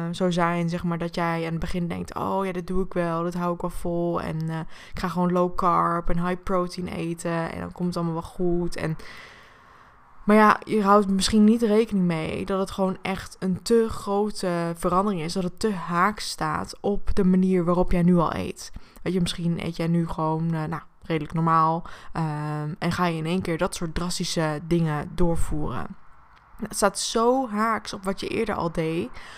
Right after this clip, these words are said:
waardoor, ehm, ja, het dus heel lastig is om het vol te blijven houden op de lange termijn, omdat het zo'n groot, groot contrast is. En dat wil je dus voorkomen. Nou, en, ehm,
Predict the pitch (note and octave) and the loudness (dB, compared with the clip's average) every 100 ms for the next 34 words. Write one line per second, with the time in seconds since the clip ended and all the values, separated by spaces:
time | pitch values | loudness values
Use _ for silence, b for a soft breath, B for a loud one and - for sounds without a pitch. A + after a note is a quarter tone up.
0 | B - G3 G3 F#3+ F#3 F#3 - F3 E3+ | B 2 6 6 8 6 4 0 -2 0
1 | D#3+ D#3+ A#3+ A3 - - - - - - | -2 -4 0 2 2 -2 -20 -20 -20 -20
2 | - - F3+ G3+ F3+ G#3 A#3 G#3+ F3 - | -12 -4 2 2 6 8 10 8 6 -2
3 | - G3 G#3+ G#3+ G3+ F3+ E3+ - G#3+ G#3 | -6 0 0 0 -2 -2 -2 -2 2 2
4 | G3 G3+ G3+ G#3 F3+ F3+ F3+ E3+ D#3+ E3 | 2 -2 -4 -2 0 0 0 0 2 2
5 | - - G3+ G3 F#3 F3+ F3 E3+ D#3+ E3 | 0 0 0 2 0 0 0 0 -2 -2
6 | B B B - G#3 G3+ F#3 G3 F#3+ - | B B B 2 2 4 0 2 0 0
7 | - G3+ F#3+ F#3+ F3 F#3+ F#3 - - - | -2 0 2 2 0 0 -4 -8 -10 -10
8 | - B B B B - G3 F#3 G#3 F#3+ | -12 B B B B 0 4 6 6 6
9 | F#3 F3 - E3+ - E3+ E3 - - - | 4 2 -2 -4 0 2 0 -2 -12 -20
10 | - - - - - B B B B - | -20 -20 -20 -20 -20 B B B B -2
11 | - - - G3+ F#3 F3 F#3 E3+ D#3+ D#3+ | -2 -4 0 4 4 2 -2 -2 -2 -4
12 | D#3+ | -4